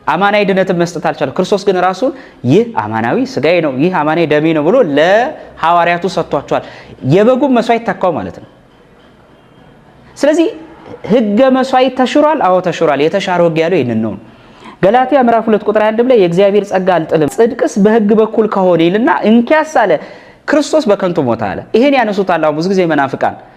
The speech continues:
አሃ ክርስቶስ እኮ በህግ በኩል አላጸደቀንም ይላል። በህግ በኩል አላጸደቀንም ማለት ምግባር ትሩፋት አያስፈልግም ማለት አይደለም። በህግ በኩል ጸድቀን ከሆነ የክርስቶስ መሞቱ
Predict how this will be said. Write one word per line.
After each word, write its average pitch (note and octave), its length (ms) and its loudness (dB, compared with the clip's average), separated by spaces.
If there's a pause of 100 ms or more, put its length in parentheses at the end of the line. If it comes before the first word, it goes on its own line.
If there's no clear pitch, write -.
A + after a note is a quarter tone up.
(340)
አሃ A2+ 160 0 (320)
ክርስቶስ A3+ 320 -2
እኮ A#3+ 140 -2
በህግ G3 300 0
በኩል F#3+ 260 0
አላጸደቀንም C3 680 -2
ይላል። G2 200 -10 (440)
በህግ B3+ 460 0
በኩል C#4+ 300 2
አላጸደቀንም A#3+ 680 0
ማለት D4 240 2
ምግባር G#3 340 2
ትሩፋት G#3+ 360 -2
አያስፈልግም E3+ 460 0
ማለት C3 220 0
አይደለም። G#2 280 -4 (720)
በህግ B3+ 440 2
በኩል C#4+ 380 2
ጸድቀን B3+ 440 0
ከሆነ G4 240 0
የክርስቶስ C#4 460 0
መሞቱ A#3 320 2